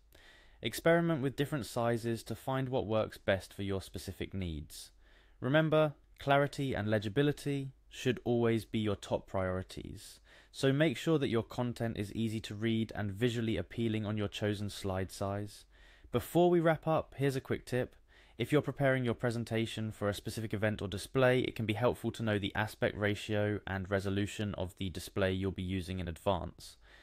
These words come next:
This information can guide you in choosing or customizing your slide size for the best possible fit and visual quality.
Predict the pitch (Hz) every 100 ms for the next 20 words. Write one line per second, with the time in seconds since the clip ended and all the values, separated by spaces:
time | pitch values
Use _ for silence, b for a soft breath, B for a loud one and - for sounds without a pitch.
0 | B 143 165 147 151 135 139 127 117 113
1 | 113 113 104 95 - 123 120 127 92 101
2 | - 98 - 107 104 98 107 101 92 90
3 | - 113 113 107 - 101 101 101 - _
4 | - - 107 92 117 - - 110 98 95
5 | - 123 101 - 101 95 98 92 98 -
6 | 90 82 - 85 87